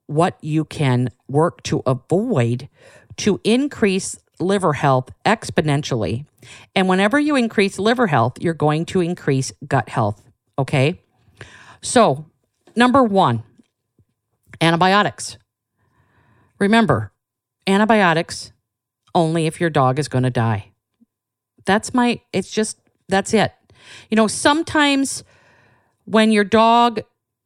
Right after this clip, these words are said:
contracts really horrible Lyme's disease, doxycycline can help. I'm not saying that. But most of the time, they can be, Lyme di-, disease can be dealt with naturally.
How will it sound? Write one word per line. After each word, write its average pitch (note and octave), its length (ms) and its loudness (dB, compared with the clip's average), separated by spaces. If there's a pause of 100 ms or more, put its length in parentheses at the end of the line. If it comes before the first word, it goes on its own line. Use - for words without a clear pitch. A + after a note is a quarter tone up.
(140)
contracts G#3 580 0
really G#3+ 360 2
horrible G#3 500 2
Lyme's E3 320 0
disease, A#3 580 -2 (140)
doxycycline F#3 840 0
can F3+ 160 -2
help. D3 320 0 (1600)
I'm F3+ 140 2
not F3+ 220 2
saying D3+ 320 2
that. G#2 220 -2 (880)
But D#3+ 500 0 (840)
most G#3+ 480 -2
of B3+ 60 0
the A#3+ 120 2
time, E3 600 0 (440)
they F3 180 -2
can F3+ 160 -2
be, F3+ 280 -2
Lyme F#3+ 320 0
di-, E3+ 380 -4
disease D3+ 340 -4
can E3+ 160 -6
be D#3 120 -4
dealt C#3+ 260 0
with C#3+ 180 -2
naturally. E3 500 -2